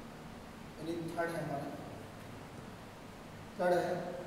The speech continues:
if graph line makes an angle if graph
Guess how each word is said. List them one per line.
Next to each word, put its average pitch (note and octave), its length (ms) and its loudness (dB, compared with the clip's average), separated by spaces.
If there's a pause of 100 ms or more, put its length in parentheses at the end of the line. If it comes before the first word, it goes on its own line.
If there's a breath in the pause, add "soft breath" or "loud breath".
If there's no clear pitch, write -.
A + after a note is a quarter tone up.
(160)
if - 80 0 (220)
graph G3 360 12 (140)
line F3+ 260 8 (680)
makes - 500 6 (140)
an E3 180 6 (120)
angle F#3 500 8 (1000)
if G3+ 120 4 (2000)
graph D#3 420 8